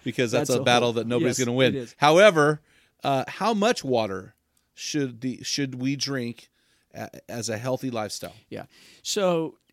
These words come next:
Speaker 2: there are, there's a big debate on that. There has been debate on that for a long time. So the, what I always told people is you wanna try to consume half your body weight in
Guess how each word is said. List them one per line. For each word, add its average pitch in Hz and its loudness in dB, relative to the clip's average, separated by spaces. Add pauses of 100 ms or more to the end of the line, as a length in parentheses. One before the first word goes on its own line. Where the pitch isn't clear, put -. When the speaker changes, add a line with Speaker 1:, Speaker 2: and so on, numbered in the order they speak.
Speaker 2:
there 175 0
are, 160 0
there's 151 -6
a 147 -10
big 143 -4
debate 123 -6
on 117 -4
that. 117 -6
There - -8
has 127 -8
been 123 -6
debate 123 -8
on 127 -6
that 113 -8
for - -12
a - -10
long 117 -10
time. 123 -12
So 180 2
the, 180 -4 (500)
what 165 -4 (300)
I 202 0
always 147 -2
told 135 -8
people 147 -8
is 147 -6
you 196 -4
wanna 185 -2
try 185 -6
to 175 -4
consume 156 -4
half 147 -8
your 143 -6
body 139 -6
weight 123 -8 (400)
in 135 -6